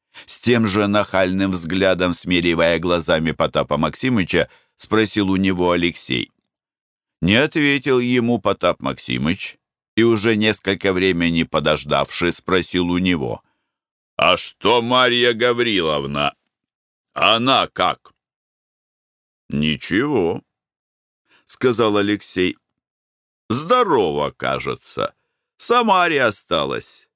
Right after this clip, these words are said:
а я вот подальше на низ сплываю".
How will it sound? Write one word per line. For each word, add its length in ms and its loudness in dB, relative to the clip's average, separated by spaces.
а 100 2
я 220 4
вот 220 0
подальше 580 0
на 220 0
низ 420 -2
сплываю". 800 -2